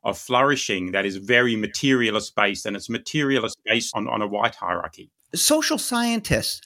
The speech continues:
Speaker 2: tend to focus on material outcomes, but they do so for a
Speaker 1: Mm.
Speaker 2: methodological reason. They're easy to measure.
Speaker 1: Exactly.
Speaker 2: The left, in terms of political figures like Martin Luther King or intellectuals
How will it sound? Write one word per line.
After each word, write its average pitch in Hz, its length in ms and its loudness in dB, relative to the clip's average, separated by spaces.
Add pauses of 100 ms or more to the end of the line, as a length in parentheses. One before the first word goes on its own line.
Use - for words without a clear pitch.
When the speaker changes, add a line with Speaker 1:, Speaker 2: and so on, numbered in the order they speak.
(160)
Speaker 2:
tend 156 260 4
to 131 60 -2
focus 135 440 -2
on 123 140 2
material 117 500 0
outcomes, 107 480 -4
but 170 160 0
they 196 120 2
do 233 180 0
so 208 160 2
for 170 160 0
a 156 40 2
Speaker 1:
Mm. 156 40 0
Speaker 2:
methodological 156 800 2
reason. 220 400 -2 (220)
They're 175 160 4
easy 190 280 4
to 139 80 4
measure. 165 460 2 (100)
Speaker 1:
Exactly. 110 640 0 (160)
Speaker 2:
The 170 480 4
left, 156 680 0
in 151 220 4
terms 165 540 2
of 156 560 2 (420)
political 165 520 2
figures 147 440 0
like 143 280 0
Martin 143 360 2
Luther 131 280 -2
King 156 600 2
or 131 320 2
intellectuals 143 1040 2